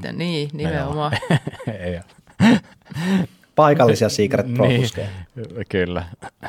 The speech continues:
Speaker 1: just näin. <laughs> Mutta jos pro-kuskeista puheen ollen, niin, niin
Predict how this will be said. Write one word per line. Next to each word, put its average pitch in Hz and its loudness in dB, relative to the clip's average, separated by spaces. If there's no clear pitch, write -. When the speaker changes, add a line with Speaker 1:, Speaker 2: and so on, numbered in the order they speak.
Speaker 1:
just 87 -2
näin. 85 -2
<laughs> - -6
Mutta 107 4
jos 110 2
pro-kuskeista 120 2
puheen 113 4
ollen, 90 2
niin, 90 -2
niin 92 -2